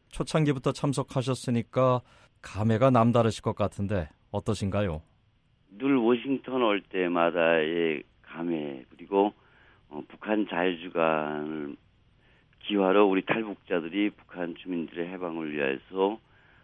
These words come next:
Speaker 2: 어, 실제로 뛰고 있다, 뭐 이런 느낌, 이런 것들이 이제 교묘하게 이제 요-, 겹치고 있죠. 그러면서 특히 이번에는 지금껏 한동안은 또 서울에서 진행하지 않았습니까?
Speaker 1: 네.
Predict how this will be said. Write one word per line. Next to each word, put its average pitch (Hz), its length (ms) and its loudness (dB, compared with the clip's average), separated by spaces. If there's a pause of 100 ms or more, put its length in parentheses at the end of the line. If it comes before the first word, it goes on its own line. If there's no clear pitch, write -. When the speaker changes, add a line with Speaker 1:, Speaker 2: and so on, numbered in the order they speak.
(160)
Speaker 2:
어, 62 300 -18 (480)
실제로 110 520 2 (760)
뛰고 151 260 0
있다, 98 480 2 (420)
뭐 - 100 -8
이런 110 320 2
느낌, 95 580 -4 (480)
이런 113 160 -2
것들이 117 340 -2
이제 117 120 -6
교묘하게 104 640 2
이제 101 240 -4
요-, 92 120 0 (100)
겹치고 104 540 -4
있죠. 85 500 -2 (240)
그러면서 87 540 -8
특히 - 180 -6
이번에는 117 540 2 (500)
지금껏 120 320 -2
한동안은 139 500 2
또 143 100 -4 (100)
서울에서 123 420 2 (120)
진행하지 90 420 0
않았습니까? 76 800 -6
Speaker 1:
네. 98 140 0